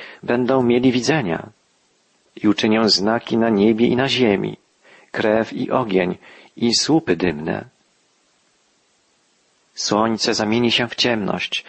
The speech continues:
a księżyc w krew, gdy przyjdzie dzień pański, dzień wielki i straszny. Każdy jednak,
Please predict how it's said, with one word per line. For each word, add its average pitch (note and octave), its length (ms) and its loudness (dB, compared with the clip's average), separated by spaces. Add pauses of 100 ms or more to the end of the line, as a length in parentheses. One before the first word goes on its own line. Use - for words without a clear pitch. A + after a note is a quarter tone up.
(240)
a - 80 -6
księżyc A2+ 600 0
w - 140 -16
krew, B2+ 400 -4 (300)
gdy G#2+ 140 2
przyjdzie G#2+ 420 2
dzień A2 320 0
pański, G2+ 640 -2 (360)
dzień B2+ 200 2
wielki D3+ 440 4
i D#3+ 60 2
straszny. F#2+ 640 -4 (920)
Każdy G#2 340 -2
jednak, G#2+ 460 2